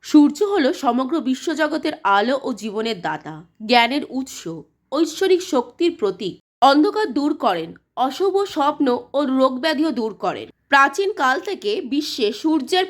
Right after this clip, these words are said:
পূজা আরাধনা করার প্রথা প্রচলিত আছে। এই সনাতন ধর্মে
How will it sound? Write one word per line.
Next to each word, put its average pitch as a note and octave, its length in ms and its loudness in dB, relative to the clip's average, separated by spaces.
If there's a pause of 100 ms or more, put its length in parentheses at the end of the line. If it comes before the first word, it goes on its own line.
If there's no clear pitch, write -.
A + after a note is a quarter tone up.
পূজা C#4 280 -2
আরাধনা B3+ 560 0
করার D4+ 300 -2
প্রথা B3+ 300 -4
প্রচলিত A3+ 460 -6
আছে। E3 580 -4
এই E4+ 160 8
সনাতন D#4+ 600 2
ধর্মে E4 420 2